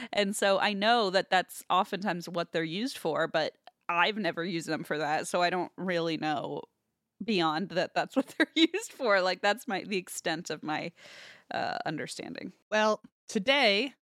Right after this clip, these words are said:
Speaker 2: we'll get a definition
Speaker 1: Is it
Speaker 2: from
Speaker 1: an
Speaker 2: me.
Speaker 1: energetic plane? I don't know. I'm just making shit up.
Speaker 2: I mean, you're not off. You're, uh,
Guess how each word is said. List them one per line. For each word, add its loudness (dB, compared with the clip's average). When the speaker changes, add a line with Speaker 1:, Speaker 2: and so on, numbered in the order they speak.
Speaker 2:
we'll -2
get 2
a 0
definition -4
Speaker 1:
Is -6
it 2
Speaker 2:
from 4
Speaker 1:
an 4
Speaker 2:
me. 4
Speaker 1:
energetic 4
plane? 2
I -2
don't -2
know. -6
I'm -2
just -10
making -10
shit -8
up. -4
Speaker 2:
I -4
mean, -2
you're -2
not -2
off. 0
You're, -4
uh, 0